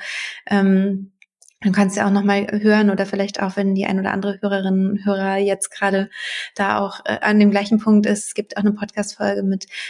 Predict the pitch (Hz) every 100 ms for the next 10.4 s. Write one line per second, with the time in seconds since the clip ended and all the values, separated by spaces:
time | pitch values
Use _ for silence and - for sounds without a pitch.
0 | - 208 208 208 208 220 - 220 202 208
1 | 202 202 208 202 - _ 196 202 - 202
2 | 190 202 202 202 202 202 - 208 208 208
3 | 208 - 202 190 190 196 214 214 208 208
4 | - 196 202 196 - - - - 196 190
5 | - 214 196 196 196 202 196 214 214 233
6 | 220 226 220 208 214 208 196 190 196 190
7 | 202 196 - - 220 220 220 208 202 202
8 | 196 190 196 - 196 190 214 208 202 208
9 | 208 196 202 214 - - 214 202 185 196
10 | 190 - - -